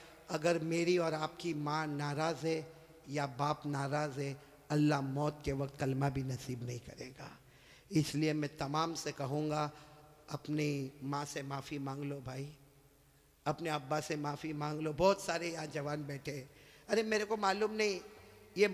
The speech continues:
कैसे अपनी माँ को गाली देता है, माँ को डांटता है, माँ को धक्का मारता है, माँ के ऊपर हाथ उठाता है, माँ को कभी कभी कहता माँ तेरा घर नहीं, अपने घर चली जा।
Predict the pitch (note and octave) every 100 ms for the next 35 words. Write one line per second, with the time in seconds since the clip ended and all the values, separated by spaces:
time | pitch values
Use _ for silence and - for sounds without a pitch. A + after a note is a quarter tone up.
0 | - G3 F#3+ - G3+ G3 G#3+ G3+ F#3+ G3
1 | G#3 G3 E3 E3+ F#3+ F3+ F#3 G3 F3 D3+
2 | D3+ - - - - - F3+ F#3 G#3 F#3+
3 | F#3 F#3+ - G3 F3 D#3+ - - - -
4 | F#3 F#3+ G#3 F3+ - G3+ G3+ G3+ G3+ F#3+
5 | E3+ - - - E3+ F#3+ F#3+ G#3+ G#3+ G#3
6 | F#3 G3+ G#3 G3 A3+ G3 F3 D#3 - -
7 | E3 F#3 G3 A3 G3+ G3 G#3+ G#3+ G3 -
8 | G3 G#3 G#3 G#3 G#3 G3+ G#3 F#3+ G3+ G#3+
9 | G3 E3 F#3 G#3 G3 G#3+ G3 G#3 G3+ G3